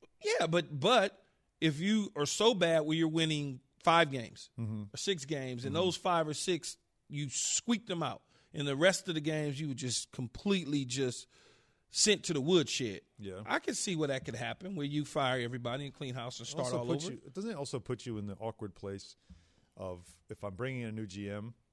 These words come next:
Speaker 2: now I got, is that G M has to have, has to inherit the coach? 'Cause
Speaker 1: Not
Speaker 2: normally
Speaker 1: ne-,
Speaker 2: a
Speaker 1: not
Speaker 2: G M coach, you,
Speaker 1: necessarily.
Speaker 2: you wanna have your own
Speaker 1: If you,
Speaker 2: guy.
Speaker 1: if you feel like that coach is making progress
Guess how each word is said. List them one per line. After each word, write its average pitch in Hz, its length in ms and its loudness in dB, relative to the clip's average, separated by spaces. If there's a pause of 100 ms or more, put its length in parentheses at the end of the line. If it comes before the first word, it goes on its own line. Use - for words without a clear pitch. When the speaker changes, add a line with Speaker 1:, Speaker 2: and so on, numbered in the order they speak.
(1600)
Speaker 2:
now 113 280 -2
I 110 60 -2
got, 110 280 -4
is 107 140 -10
that 113 160 -6
G 110 200 -6
M 113 140 -6
has 110 220 -8
to 113 120 -12 (140)
have, 110 240 -4 (180)
has 120 240 -4
to 104 260 -8 (120)
inherit 110 380 -6
the 107 60 -12
coach? - 460 -8 (800)
'Cause 123 80 -4
Speaker 1:
Not 156 100 4
Speaker 2:
normally 185 220 4
Speaker 1:
ne-, 165 40 4
Speaker 2:
a - 40 4
Speaker 1:
not 294 120 4
Speaker 2:
G 165 160 4
M 160 60 4
coach, 160 180 2
you, - 80 2
Speaker 1:
necessarily. 185 680 2
Speaker 2:
you 143 120 -2
wanna 139 220 0
have 131 160 -2
your 127 120 0
own 156 60 4
Speaker 1:
If 175 100 4
you, 170 60 -2
Speaker 2:
guy. 247 260 8
Speaker 1:
if 165 140 2
you 254 160 4
feel 220 440 4
like 170 380 2
that 180 280 4
coach 175 380 0
is 139 140 -2
making 151 520 0
progress 143 1000 2